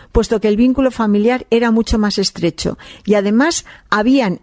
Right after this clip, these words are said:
existido lazos afectivos que no en mi caso. Y hay otra gran diferencia entre lo que pasa en Argentina o Chile, en donde los familiares están cumpliendo condena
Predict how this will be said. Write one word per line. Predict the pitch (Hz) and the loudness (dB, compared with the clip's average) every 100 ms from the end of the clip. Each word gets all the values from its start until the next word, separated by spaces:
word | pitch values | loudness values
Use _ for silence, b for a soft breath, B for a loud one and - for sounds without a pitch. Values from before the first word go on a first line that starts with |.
| _ | _
existido | 196 - 196 175 _ 254 226 226 - | -2 0 -4 -4 _ 0 2 0 -2
lazos | - - 226 254 277 - 285 311 - - | -4 2 2 2 -2 -2 -2 -2 -6 -6
afectivos | - 208 - 190 - - 247 220 226 254 - _ | -4 -4 -2 -4 -4 0 0 2 -2 -4 -10 _
que | 226 | 0
no | 208 226 | 2 2
en | 254 202 | 0 0
mi | 165 | -2
caso. | - 151 - - B B B B | -6 -6 -6 -10 B B B B
Y | - 254 | 2 2
hay | 285 330 311 _ | 4 0 -4 _
otra | - 262 254 | -2 0 -2
gran | 233 247 285 | -2 0 0
diferencia | 254 - 220 226 208 - 202 - | 0 0 0 0 -2 -2 -2 -2
entre | 208 196 | 0 2
lo | 196 | 0
que | 180 | -2
pasa | 202 262 | -4 0
en | 254 | 0
Argentina | 226 208 196 208 196 | 0 -2 -2 0 0
o | 180 | -2
Chile, | - 202 180 185 B B B B | 0 0 0 -2 B B B B
en | 202 | 2
donde | 208 208 | 2 0
los | 202 185 | 0 -2
familiares | 202 196 240 294 | 0 2 2 0
están | 269 240 240 | -4 -2 -2
cumpliendo | 214 202 196 202 185 | 0 -2 0 0 -2
condena | 170 170 170 180 180 | -2 -2 0 0 -2